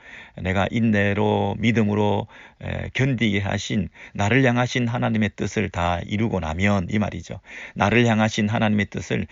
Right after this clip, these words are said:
내가 믿음으로 잘 견디고 이루어졌을 때, 그때 그 믿음과 신실함의 결과로 하나님께서 구원의 큰 상을 영원한 약속을, 하나님 나라의 기업을 우리에게 주신다. 그 약속의 때가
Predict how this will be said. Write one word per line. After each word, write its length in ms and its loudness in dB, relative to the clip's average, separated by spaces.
내가 240 0
믿음으로 500 0
잘 300 0
견디고 420 0
이루어졌을 640 -2
때, 460 2
그때 440 2
그 100 0
믿음과 680 2
신실함의 640 -2
결과로 720 0
하나님께서 880 -2
구원의 340 -2
큰 380 -6
상을 400 -2
영원한 560 -2
약속을, 580 -2
하나님 300 -6
나라의 300 -4
기업을 500 0
우리에게 220 -2
주신다. 480 -8
그 600 4
약속의 480 0
때가 720 0